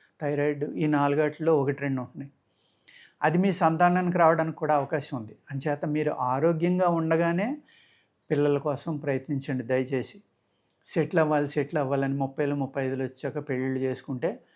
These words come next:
తప్పనిసరిగా ఈ ఇన్ఫెర్టిలిటీ అనేది, పిల్లలు కలగకపోవడం అనేది జరగటం, దానికి మీరు సంపాదించిన లక్షలన్నీ కూడా దానికి ఖర్చు పెట్టడం, ఖర్చు పెట్టిన తర్వాత సంతానం కలిగినా కూడా వాళ్ళు అనేక రకాల వ్యాధులతోటి వీక్‌గా పుట్టడం,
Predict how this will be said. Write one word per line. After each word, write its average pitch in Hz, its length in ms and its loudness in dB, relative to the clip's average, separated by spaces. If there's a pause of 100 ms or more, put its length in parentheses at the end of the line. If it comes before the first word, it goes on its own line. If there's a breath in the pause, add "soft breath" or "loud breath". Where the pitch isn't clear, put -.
(360 soft breath)
తప్పనిసరిగా 151 720 -2 (540)
ఈ 131 340 -2 (760)
ఇన్ఫెర్టిలిటీ 156 640 0
అనేది, 131 360 -2
పిల్లలు 147 380 0
కలగకపోవడం 135 640 -4
అనేది 127 260 -4
జరగటం, 120 460 -4 (640)
దానికి 139 300 0
మీరు 139 220 2
సంపాదించిన 147 800 -2
లక్షలన్నీ 147 600 0
కూడా 139 200 -2
దానికి 131 340 -6
ఖర్చు - 280 -12
పెట్టడం, 139 320 -4 (580)
ఖర్చు - 240 -4
పెట్టిన 170 240 -2
తర్వాత 147 440 -2 (380)
సంతానం 147 520 0
కలిగినా 139 460 0
కూడా 147 340 -2 (560 soft breath)
వాళ్ళు 139 460 0
అనేక 147 320 0
రకాల 143 300 -4
వ్యాధులతోటి 135 720 -2
వీక్‌గా 139 440 0
పుట్టడం, 143 440 -4